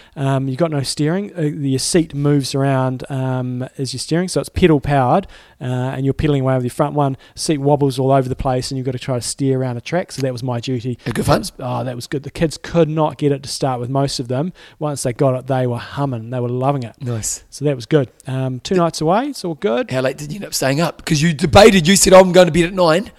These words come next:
Speaker 1: Oh, no, we had the first night, though, I, I, I was the one laying down the law. I was the, the grump-, grumpy dad that
Speaker 2: <laughs> No,
Speaker 1: was
Speaker 2: no surprise
Speaker 1: laying
Speaker 2: there.
Speaker 1: down the law. And the other dad said to the teacher in the morning, "Yeah, John just took care of that." <laughs> Um, eight forty-five the first night, eight thirty the second night.
Speaker 2: Really?
Speaker 1: Mm, no, they
Speaker 2: Jeez,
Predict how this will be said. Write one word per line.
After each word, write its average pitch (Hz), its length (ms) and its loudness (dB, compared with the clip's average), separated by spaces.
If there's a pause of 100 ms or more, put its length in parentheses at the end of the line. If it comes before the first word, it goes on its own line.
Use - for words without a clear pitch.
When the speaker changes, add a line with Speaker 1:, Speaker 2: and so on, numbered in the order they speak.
Speaker 1:
Oh, 202 80 2
no, 233 100 2
we 220 140 4
had 208 120 4
the 165 80 -2
first - 280 2
night, 180 160 0
though, 165 380 2
I, - 20 -2
I, 156 220 0
I 170 180 2
was 170 120 0
the 160 60 -4
one 151 160 2
laying 151 220 0
down 139 140 0
the 139 60 -2
law. 156 160 4
I 143 60 4
was 156 140 0
the, 147 160 -4
the 139 140 -6
grump-, 160 360 -4
grumpy 165 280 2
dad 143 340 2
that 156 120 -2
Speaker 2:
<laughs> 143 60 4
No, 143 60 6
Speaker 1:
was 156 200 4
Speaker 2:
no 247 80 8
surprise 170 500 8 (200)
Speaker 1:
laying - 0 - (120)
Speaker 2:
there. 165 160 8
Speaker 1:
down 170 340 8
the 156 100 2
law. 156 380 8 (360)
And 151 140 -2
the 160 60 6
other 151 120 6
dad 151 280 6
said 151 240 0
to 147 80 -2
the 135 60 -4
teacher 139 240 -2
in 139 40 -6
the 131 40 -2
morning, 131 180 -2 (240)
"Yeah, 139 100 -2
John 135 240 0
just 131 160 -6
took 156 120 -6
care 135 180 -4
of 123 80 -2
that." 135 260 -4
<laughs> 170 140 2 (240)
Um, 185 120 2 (320)
eight 165 140 0
forty-five 185 420 2
the 151 60 -18
first 170 280 -2
night, 180 220 -2
eight 160 140 -8
thirty 151 160 -4
the 139 60 -6
second 139 300 -10
night. 117 180 -10 (380)
Speaker 2:
Really? 320 600 -14
Speaker 1:
Mm, 156 360 -6 (180)
no, 151 160 -6
they 135 100 -10
Speaker 2:
Jeez, 127 40 -6